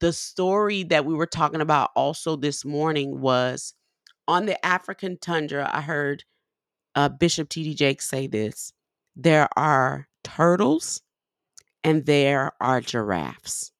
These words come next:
Giraffes have a different view of the tundra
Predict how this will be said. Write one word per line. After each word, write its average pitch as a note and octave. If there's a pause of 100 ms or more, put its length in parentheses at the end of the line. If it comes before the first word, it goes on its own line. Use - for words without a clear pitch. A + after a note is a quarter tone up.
(1160)
Giraffes E3+
have F3
a D3+
different D#3+
view F#3+
of -
the D3
tundra G#3